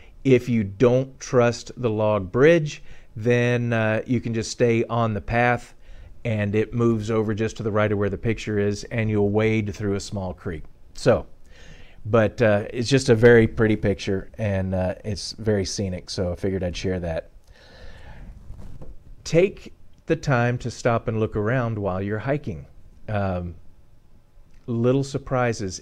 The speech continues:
everywhere. Little wildflowers, um, plants. And speaking of surprises, you saw the video. Um, if you can see the deer here.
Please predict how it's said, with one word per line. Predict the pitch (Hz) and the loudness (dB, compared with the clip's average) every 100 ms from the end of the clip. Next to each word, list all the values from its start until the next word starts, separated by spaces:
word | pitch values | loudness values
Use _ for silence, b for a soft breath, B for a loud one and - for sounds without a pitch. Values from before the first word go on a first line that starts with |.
| - | -6
everywhere. | 120 110 104 90 82 - - b b b b b - | -4 -2 -4 -4 -6 -10 -14 b b b b b -8
Little | 113 113 | -4 -2
wildflowers, | 113 113 117 113 120 117 117 117 - - | 2 4 2 2 4 4 4 2 -4 -6
um, | - 101 95 90 90 - - - - - | -2 0 0 0 -6 -12 -20 -20 -16 0
plants. | 131 123 120 - - - b b b - - | 4 4 2 -2 -12 -14 b b b -10 0
And | 113 107 107 113 | 4 4 4 0
speaking | - 135 131 127 | 0 0 0 0
of | 120 | -2
surprises, | - - 120 117 113 120 117 - | -2 2 4 4 4 0 -2 -6
you | 113 101 | -6 -2
saw | 131 117 | 2 2
the | 110 | 0
video. | 104 117 117 113 113 110 b b b b b | -2 0 2 2 2 -2 b b b b b
Um, | 104 104 101 101 | 2 4 2 0
if | - 110 | -2 -2
you | 107 | -2
can | 101 | -2
see | 98 120 | -2 0
the | 107 | 0
deer | 98 113 127 123 | 0 2 4 4
here. | 127 123 120 117 - | 2 2 2 0 -6